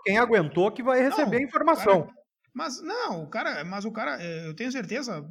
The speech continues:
Speaker 2: ah, ninguém parou de ouvir até agora, tá? Porque é aquilo, o cara quer saber como faz, meu, ah, pelo menos, ah, ouve o negócio aqui e tenta fazer. Mas assim, ó,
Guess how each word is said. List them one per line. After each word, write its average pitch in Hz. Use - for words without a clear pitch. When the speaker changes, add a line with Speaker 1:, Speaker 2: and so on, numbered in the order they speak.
Speaker 2:
ah, 143
ninguém 160
parou 202
de 170
ouvir 143
até 151
agora, 131
tá? 139
Porque 185
é 190
aquilo, 330
o 170
cara 339
quer 330
saber 196
como 214
faz, 214
meu, 202
ah, 147
pelo 190
menos, 254
ah, 175
ouve 240
o 262
negócio 190
aqui 247
e 240
tenta 240
fazer. 247
Mas 185
assim, 262
ó, 226